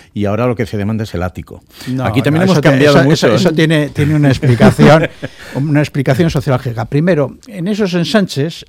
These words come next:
Speaker 2: en los últimos pisos vivían gente menos acomodada y en las plantas más bajas gente más
Speaker 1: Ujú.
Speaker 2: acomodada, pero eso hacía que la ciudad fuese mezclada, fuese rica, es decir, que no hubiese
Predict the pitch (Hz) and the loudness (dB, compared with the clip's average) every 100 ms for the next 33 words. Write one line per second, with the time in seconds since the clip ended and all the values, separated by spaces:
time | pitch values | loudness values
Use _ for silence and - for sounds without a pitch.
0 | - 127 120 - 190 170 170 160 - 190 | -12 -8 -8 -6 -4 -4 -4 -8 -6 -8
1 | - 107 107 110 135 127 117 - - - | -8 -8 -8 -6 -6 -6 -10 -18 -16 -10
2 | 143 135 117 139 135 131 135 151 156 151 | -8 -6 -6 -6 -8 -12 -12 -10 -8 -6
3 | 139 143 _ _ - _ - 131 127 120 | -6 -8 _ _ -20 _ -6 -4 -4 -8
4 | 135 131 131 127 135 127 - - - 131 | -6 -6 -4 -4 -4 -6 -6 -8 -4 -4
5 | 123 120 98 110 120 139 131 117 151 180 | -2 -4 -6 -8 -8 -4 -4 -4 -4 -4
6 | 180 156 175 156 170 _ - - 147 139 | -4 -4 -2 -2 -2 _ -20 -8 -2 -2
7 | 151 151 160 160 170 139 120 - 151 127 | 0 -2 -2 -4 -2 -2 -4 -4 -4 -4
8 | 117 165 127 127 120 120 113 117 139 131 | -4 -6 -6 -6 -8 -8 -8 -8 -6 -6
9 | 160 151 175 | -4 -4 -2